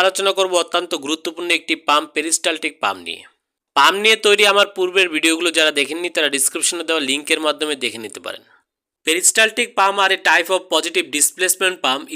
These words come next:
used for pumping a variety of fluid। The fluid is contained within a flexible hose or tube fitted inside the pump casing। The actual pumping principle called peristalsis is based on alternating compression and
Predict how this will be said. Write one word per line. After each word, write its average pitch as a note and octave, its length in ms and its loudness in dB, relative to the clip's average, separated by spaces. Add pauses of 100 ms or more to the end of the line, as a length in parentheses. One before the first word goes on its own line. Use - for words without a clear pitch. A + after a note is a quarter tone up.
used G3 200 -2
for F#3 140 0 (140)
pumping E3 360 0 (100)
a - 20 2 (100)
variety D#3 380 0
of D#3+ 40 -6 (100)
fluid। C3+ 240 -10 (540)
The C#3 180 -2
fluid G#3 320 -2
is - 80 0 (140)
contained G3 440 2
within G3+ 280 -6
a F#3+ 100 -4
flexible F3 460 0 (100)
hose F3 280 0
or E3 60 -2 (140)
tube D#3+ 260 -4 (100)
fitted F3+ 320 -2 (140)
inside F3 400 0
the F3 80 0 (120)
pump D3 200 0 (120)
casing। C#3 340 -2 (500)
The D3 180 0
actual G#3 320 0 (100)
pumping F#3+ 360 0 (140)
principle G3+ 460 -2 (140)
called F3+ 280 0
peristalsis F#3 720 0 (160)
is D#3+ 80 -4 (180)
based E3+ 340 2
on F3+ 60 -2 (140)
alternating F#3+ 600 -2 (120)
compression F#3+ 560 -2 (140)
and D3+ 80 -4